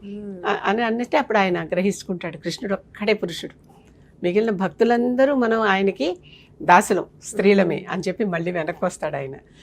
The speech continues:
Speaker 2: ఇలాంటి కథలన్నీ మనకి కృష్ణుడిలో చాలా కనిపిస్తాయి.
Speaker 1: మ్మ్.
Speaker 2: ఈ అష్టమి నాడు అష్టమ గర్భంగా పుట్టినటువంటి కృష్ణుడి
Speaker 1: కృష్ణుడు.
Speaker 2: పుట్టినరోజుని వేడుకగా చేసుకోవటం అందరికీ అలవాటు.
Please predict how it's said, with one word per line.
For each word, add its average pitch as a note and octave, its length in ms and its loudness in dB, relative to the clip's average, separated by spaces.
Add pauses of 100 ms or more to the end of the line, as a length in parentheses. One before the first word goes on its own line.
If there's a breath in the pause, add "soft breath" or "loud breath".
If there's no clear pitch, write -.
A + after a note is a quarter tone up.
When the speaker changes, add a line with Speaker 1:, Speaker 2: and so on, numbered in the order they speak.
(160 soft breath)
Speaker 2:
ఇలాంటి F#3 320 4
కథలన్నీ G3+ 480 -2
మనకి F3+ 300 -4
కృష్ణుడిలో G3 580 -2 (120)
చాలా F3 180 2
కనిపిస్తాయి. D#3 540 -6 (100)
Speaker 1:
మ్మ్. G3+ 300 -10 (100)
Speaker 2:
ఈ G#3+ 160 2
అష్టమి B3+ 500 2
నాడు B3 280 2
అష్టమ A#3 440 4
గర్భంగా A3+ 520 0
పుట్టినటువంటి F#3 960 -4 (100)
కృష్ణుడి G#3 580 0
Speaker 1:
కృష్ణుడు. - 520 -14
Speaker 2:
పుట్టినరోజుని G#3 840 2 (260 soft breath)
వేడుకగా C#4+ 560 8
చేసుకోవటం G3 600 0
అందరికీ B3+ 840 -2
అలవాటు. E3 420 -2